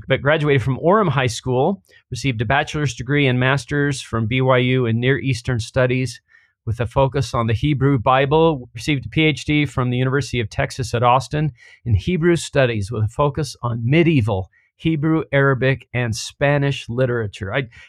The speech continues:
Hank, it just blows me away, the people that we bring on here and how widely read and educated they are. Before coming to B Y U, he taught in the seminaries at Timpview and Provo, six years at the Austin Institute of Religion.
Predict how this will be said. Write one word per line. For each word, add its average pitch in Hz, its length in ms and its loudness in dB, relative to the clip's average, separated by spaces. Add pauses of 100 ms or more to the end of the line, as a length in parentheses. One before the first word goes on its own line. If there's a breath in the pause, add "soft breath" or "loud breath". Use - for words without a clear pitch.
Hank, 175 260 0
it 135 80 -10
just 160 200 -4
blows 156 280 2
me 147 120 0
away, 139 300 4
the 120 300 0
people 151 280 -4
that 127 100 -4
we 131 100 -4
bring 131 240 0
on 127 120 2
here 120 240 0
and 117 100 -2
how 120 360 0 (480)
widely 165 800 2 (180)
read 139 640 0
and 120 220 -4
educated 123 580 -4
they 117 100 0
are. 117 240 -2 (220 soft breath)
Before 156 260 -2
coming 165 260 0
to 143 40 0
B 156 160 2
Y 151 140 4
U, 143 160 2
he 135 120 2
taught 131 200 -2
in 98 60 -8
the 123 60 -2
seminaries 147 680 0
at 110 140 -6
Timpview 156 580 -2
and 110 120 -6
Provo, 151 520 2
six - 340 -6
years 135 360 0
at 107 80 -6
the 113 140 -6
Austin 131 400 2
Institute 127 380 -2
of 110 80 -8
Religion. 131 600 -2